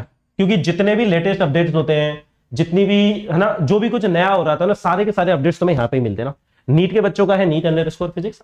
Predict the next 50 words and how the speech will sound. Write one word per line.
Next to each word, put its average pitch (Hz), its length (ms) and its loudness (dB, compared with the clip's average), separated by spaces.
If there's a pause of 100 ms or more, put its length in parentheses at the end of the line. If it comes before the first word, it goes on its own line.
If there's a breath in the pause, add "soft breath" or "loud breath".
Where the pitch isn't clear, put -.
आईआईटी 151 280 2
जेई 165 140 4
के 165 60 0
बच्चों 147 240 -2
का 160 100 -2
है 202 80 -2
आईआईटी 127 240 -4
जेई 135 160 -6
underscore 110 360 -8
physics। - 520 -12
इन 202 120 2
सारी 202 320 -2
चीजों 202 200 -2
की 202 100 0
लिंक्स 175 220 0
तुम्हें 180 180 -2
डिस्क्रिप्शन 151 380 -4
में 151 80 0
मिल 139 100 0
जाएगी, 165 200 0
तो 185 100 -2
तुम 170 120 2
एक 170 80 -2
क्लिक 151 180 -4
करना 143 160 -4
है, 160 40 -6
तुम 175 100 -6
पहुंच 107 300 -6
जाओगे 104 220 -6
ना। 165 120 -10 (380 loud breath)
तो 170 60 2
जैसे 165 240 0
मेरे 175 200 2
कौन 165 200 0
से 180 100 0
नए 151 140 2
बैचेस 147 280 0
आ 143 80 0
रहे 139 120 0
हैं 131 80 -2
Unacademy 123 440 -2
पर, 120 220 -2
या 127 100 0
फिर 160 140 -2
कोई 156 220 0
फ्री 156 260 0
सीरीज 147 300 0
आ 127 80 2
रही 127 160 -2
है, 135 240 0